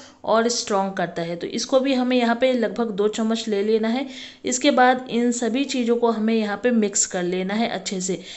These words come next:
इसमें extra हमें पानी नहीं डालना है, because हम जिस, हमने जिस पानी के साथ इसको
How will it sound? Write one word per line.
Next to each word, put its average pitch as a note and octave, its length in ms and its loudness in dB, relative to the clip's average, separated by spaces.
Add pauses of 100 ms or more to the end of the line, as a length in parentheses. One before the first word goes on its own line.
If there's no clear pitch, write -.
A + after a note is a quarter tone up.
(160)
इसमें C4 340 2
extra C4+ 500 2
हमें B3+ 340 2
पानी A3+ 280 2
नहीं A3+ 220 4
डालना A3+ 280 2
है, C#4 160 0
because A#3 320 0
हम A#3 280 -2
जिस, - 420 -4
हमने A3+ 400 2 (380)
जिस B3+ 260 -2
पानी G#3+ 380 2
के B3 120 0
साथ B3 260 0
इसको B3 420 4